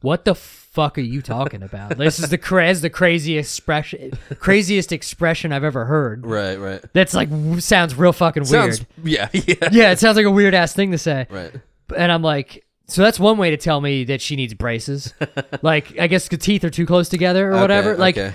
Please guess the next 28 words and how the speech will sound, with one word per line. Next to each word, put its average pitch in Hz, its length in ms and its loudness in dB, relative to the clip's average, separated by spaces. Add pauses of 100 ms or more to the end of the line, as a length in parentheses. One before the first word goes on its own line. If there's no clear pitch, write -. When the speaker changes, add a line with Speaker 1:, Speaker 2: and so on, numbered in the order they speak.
(160)
Speaker 1:
I 165 160 4
understand 196 640 0
it, 139 160 -4
but, 147 160 -2
like, 139 300 -4 (280)
Speaker 2:
Right. 185 240 -8
Speaker 1:
and 165 140 2
I 165 120 4
just 156 260 -2
can't, 170 240 -4
it, 156 220 -4
it, 170 240 0 (100)
it 165 260 -2
never 165 520 2
works. 147 480 -2
Speaker 2:
Huh. 107 180 -6 (180)
Speaker 1:
And 175 160 2
then 196 100 4
I, 180 140 4 (500)
so 202 220 2
this 233 220 0
is, 202 100 -4
like, 196 160 0
how 185 180 0
I 175 80 0
have 170 180 0
it 151 60 0
written 151 460 -2